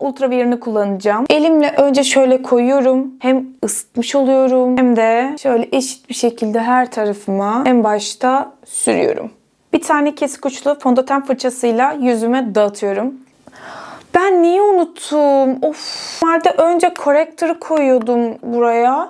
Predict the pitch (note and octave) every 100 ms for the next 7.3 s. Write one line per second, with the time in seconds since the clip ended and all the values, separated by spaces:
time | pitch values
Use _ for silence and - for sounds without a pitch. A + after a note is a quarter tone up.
0 | - C4 C4 C#4+ C4 B3+ B3 B3+ B3+ B3+
1 | C4 C4 C4 B3 B3 - B3+ B3 A#3 B3
2 | D4 - B3+ C4 B3+ A#3+ A#3+ C#4+ B3 -
3 | C4+ C4+ C4 B3+ D#4 D4+ B3+ C4+ - A#3
4 | A#3 A#3+ A3+ G3 F#3 F#3+ F#3+ F#3+ F#3 F#3+
5 | G3+ G3 G#3+ A3 A#3+ C#4+ C4+ B3+ A3+ A3+
6 | A3+ B3+ B3+ A3+ B3+ C4 A#3 B3 B3+ D4
7 | C4 D4